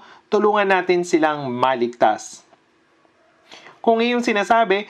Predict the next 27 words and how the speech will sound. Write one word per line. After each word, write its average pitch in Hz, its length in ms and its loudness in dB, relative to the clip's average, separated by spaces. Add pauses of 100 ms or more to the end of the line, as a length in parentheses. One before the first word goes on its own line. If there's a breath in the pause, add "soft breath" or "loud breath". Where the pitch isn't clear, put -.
(300 loud breath)
"Narito, 196 720 -2 (840 soft breath)
hindi 214 320 -2
namin 214 340 0
ito 208 160 -2
nalalaman. 185 640 0
Hindi 180 320 -2
ba 185 80 2
ninyo 180 320 2
alam 196 400 0 (240 loud breath)
ang 156 240 -2
sa 160 160 0
mga 147 380 0
puso'y 165 420 2
tumitimbang? 160 640 -2 (1000 loud breath)
At 139 320 -2
siyang 208 260 -2
nagbabantay 175 640 2
sa 175 160 -2
inyong 165 400 0
kaluluwa, 180 560 0
hindi 160 320 0
ba 147 160 0
niya 143 300 0
nalalaman?" 120 680 0 (1600 loud breath)
Ay 190 240 2
hindi 185 760 -2
mo 180 400 -2